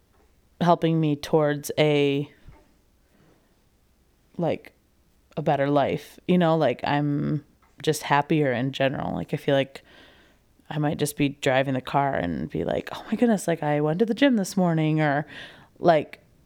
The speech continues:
and I feel like I celebrate even just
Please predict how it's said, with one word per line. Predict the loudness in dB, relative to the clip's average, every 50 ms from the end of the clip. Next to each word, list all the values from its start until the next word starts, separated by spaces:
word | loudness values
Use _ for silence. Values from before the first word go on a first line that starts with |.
| _ _ _ _
and | -4 -4 -4
I | -4
feel | -4 -2 -2 0
like | 0 0 -2 -2
I | -4
celebrate | -2 -2 0 0 0 0 0 0 0 0 -2 -2
even | -4 -4 -4 -2 -2 -2 -4 -6 -8 -16 _ _ _ _ _ _ _ _ _ _ -20 -20 _ _ _ _ _ _ -20 _ _ _ _ _ _ _ _ -4
just | -2 -2 -2 -2 -6 -16